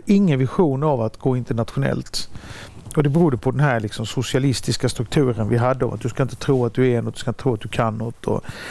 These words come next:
helst ska du inte vara entreprenör utan du ska jobba i storföretagen och rösta rött, liksom. Och det hade jag lärt mig då, att eftersom jag, jag byggde Interactive Television till att bli världens största text-T V-produktionsbolag, tog mig ett år att göra det, liksom. Hur, hur långt före Sverige låg i teknologi,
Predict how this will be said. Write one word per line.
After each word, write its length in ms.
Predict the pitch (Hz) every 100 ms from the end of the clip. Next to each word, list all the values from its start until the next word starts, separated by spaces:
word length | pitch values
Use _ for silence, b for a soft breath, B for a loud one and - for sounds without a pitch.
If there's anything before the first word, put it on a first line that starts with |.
| B
helst 240 | - 139 110
ska 140 | 139
du 80 | 135
inte 140 | 147
vara 100 | 127
entreprenör 520 | 113 - 139 127 107
utan 200 | 107 123
du 60 | 117
ska 160 | - 123
jobba 360 | 127 117 107
i 80 | 117
storföretagen 920 | - 139 131 127 113 127 120 110 110
och 100 | 117
rösta 280 | 117 - 123
rött, 340 | 123 - -
liksom. 300 | - - - -
Och 160 | - 143
det 100 | 185
hade 200 | 170 196
jag 100 | 180
lärt 340 | 214 156 -
mig 120 | 135 151
då, 180 | 147
att 120 | 117 135
eftersom 220 | - 156
jag, 120 | 151
jag 160 | 160 143
byggde 440 | 185 165 139 135 127 -
Interactive 440 | 143 156 127 143
Television 540 | 185 147 123 110 135
till 80 | 117
att 40 | 127
bli 80 |
världens 340 | 131 143 123 113
största 240 | 139 135
text-T 380 | - 151 - 127
V-produktionsbolag, 920 | 113 - 110 127 113 - 120 104 110 -
tog 140 | -
mig 80 | 135
ett 100 | 120
år 380 | 143 117 131 131
att 60 | 123
göra 200 | 127 117
det, 160 | 117
liksom. 300 | 120 - 117
Hur, 400 | 117 156 147 135 - 117 -
hur 640 | - 196 180 143 151 156 220
långt 480 | 156 180 147 123 -
före 360 | 147 160 120
Sverige 340 | - 147 120 123
låg 160 | 127
i 20 |
teknologi, 760 | - 120 - 117 127 156 185